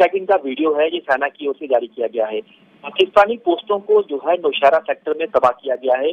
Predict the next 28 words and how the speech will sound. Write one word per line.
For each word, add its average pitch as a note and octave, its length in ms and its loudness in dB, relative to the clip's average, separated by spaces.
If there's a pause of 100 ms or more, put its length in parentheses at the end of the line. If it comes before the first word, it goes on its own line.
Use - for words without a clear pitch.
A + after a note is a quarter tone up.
(400)
ये A#3+ 140 2
वो G#3+ 160 2
पोस्टें G3 380 -2
हैं, G3 80 -8
मैं G3 120 4
आपको F#3 220 0
बताना D3 360 -2
चाहूंगा D3+ 420 2
कि - 260 -4
इन G3+ 120 -8
पोस्टों F#3+ 520 -2
में F#3+ 140 0
जो C#3+ 240 -2
है D#3 80 6 (100)
आतंकी D3+ 580 -2
शरण C#3+ 280 0
लिए D3+ 220 -4
होते D3+ 260 0
थे, E3+ 160 -2
घुसपैठी G3 720 2
जो E3 180 -4
है F3 120 2
यहाँ C#3+ 160 0
पर D3+ 160 -2
रहते C#3+ 280 -2
थे F#3 140 0 (340)
और A3+ 80 4
इस A#3 60 -10